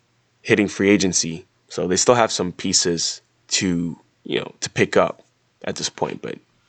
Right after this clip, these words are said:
getting Blake Treinen back is a, is a big, is a big deal. On the position player side of things, the Tigers have signed Robbie Grossman to a two-year deal.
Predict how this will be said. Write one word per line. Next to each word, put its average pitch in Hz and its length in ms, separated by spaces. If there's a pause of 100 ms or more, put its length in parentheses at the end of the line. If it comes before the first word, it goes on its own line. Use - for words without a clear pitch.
(160)
getting 131 380
Blake 107 300
Treinen 101 340
back 92 260
is 87 140
a, 85 180 (600)
is 98 140
a 101 40
big, 95 420 (280)
is 107 80
a - 20
big 107 180
deal. 95 240 (2000)
On 135 80
the 135 60
position 156 360
player 151 200
side 139 200
of 127 60
things, 123 400 (500)
the - 100
Tigers 135 360
have 120 80
signed 120 240
Robbie 110 240
Grossman 101 400
to 92 100
a 90 60
two-year 104 420
deal. 95 380